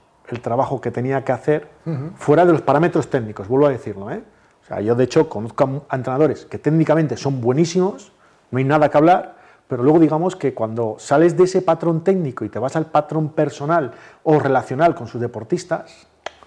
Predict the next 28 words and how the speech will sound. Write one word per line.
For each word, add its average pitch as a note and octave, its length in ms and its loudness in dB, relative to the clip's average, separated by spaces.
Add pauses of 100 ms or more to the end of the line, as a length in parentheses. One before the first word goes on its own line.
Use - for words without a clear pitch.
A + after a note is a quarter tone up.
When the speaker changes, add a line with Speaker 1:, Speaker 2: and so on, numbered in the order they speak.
(340)
Speaker 1:
digamos D3 340 0
que D3+ 400 0
ahí D#3+ 480 0
ya D3 140 2
no D3+ 80 -4
son C#3+ 240 -4
tan A#2 240 -4
buenos, A2 400 -4
¿no? F3+ 180 -6 (240)
Y E3+ 120 2
cuando C#3+ 260 0
tú E3+ 100 4
hablas G3+ 200 6
con G#3+ 100 0
los F#3 80 0
deportistas E3 580 -4
que D3 140 -4
llevan, F#3+ 320 4
Speaker 2:
Ujú. C3 320 -16
Speaker 1:
todo G#3 100 8
el A3 60 4
mundo A3 180 2
te G#3+ 100 0
dice G#3 160 -2
lo E3+ 80 2
mismo. B2 360 -6 (800)
Te C#3 80 4
dice: C3+ 420 0